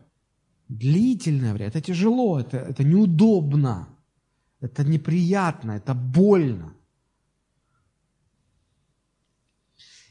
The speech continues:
И если, если, м-, ес-, если мы понимаем, что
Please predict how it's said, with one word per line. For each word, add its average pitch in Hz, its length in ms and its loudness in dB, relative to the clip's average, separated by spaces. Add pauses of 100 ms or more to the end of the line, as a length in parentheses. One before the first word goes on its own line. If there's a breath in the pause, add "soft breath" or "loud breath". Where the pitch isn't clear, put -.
И 147 60 -2
если, 202 600 0 (1700)
если, 180 440 0
м-, 196 340 -2
ес-, 170 420 -4
если 185 340 -6
мы 208 160 -2
понимаем, 196 540 -6
что 170 400 -10